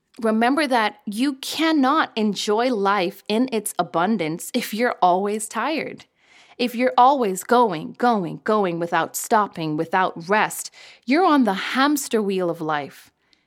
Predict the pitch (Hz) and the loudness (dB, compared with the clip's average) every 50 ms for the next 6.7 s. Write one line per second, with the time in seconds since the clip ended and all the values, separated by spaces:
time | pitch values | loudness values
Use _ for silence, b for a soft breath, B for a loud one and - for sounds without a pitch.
0 | _ - 180 185 175 175 - 226 254 302 285 269 247 - 208 185 180 175 170 180 | _ -8 -8 -6 -4 0 2 2 4 4 4 2 2 0 0 -2 0 0 0 0
1 | 190 196 190 180 170 165 170 - - - 170 165 156 151 139 127 - 175 165 156 | 0 0 0 0 -2 -4 -4 -6 -8 -8 -6 -4 -4 -4 -6 -4 -4 -4 -4 -4
2 | 156 - - - - - - 247 240 254 247 247 247 - 208 180 - 180 170 - | -6 -8 -10 -10 -8 -4 -2 0 2 2 0 0 -2 -4 -6 -4 -4 -4 -4 -6
3 | - _ - 202 214 233 233 - - - 190 170 - - - 208 202 208 202 - | -6 _ -2 0 0 0 -2 -4 -8 -8 -6 -6 -6 -6 -4 -2 -2 -2 -4 -4
4 | - - 180 175 165 170 160 160 156 151 170 - b b b b b b b b | -6 -6 -6 -6 -4 -6 -6 -6 -6 -6 -8 -10 b b b b b b b b
5 | 202 196 190 175 170 - - - - - - - 240 214 196 170 160 156 165 - | 0 2 2 0 -2 -4 -6 -10 -8 -10 -6 -4 -2 -2 0 0 -2 -4 -6 -6
6 | - 175 156 156 156 147 - 175 - - - - - | -8 -8 -6 -4 -4 -6 -6 -8 -10 -12 -14 -14 -16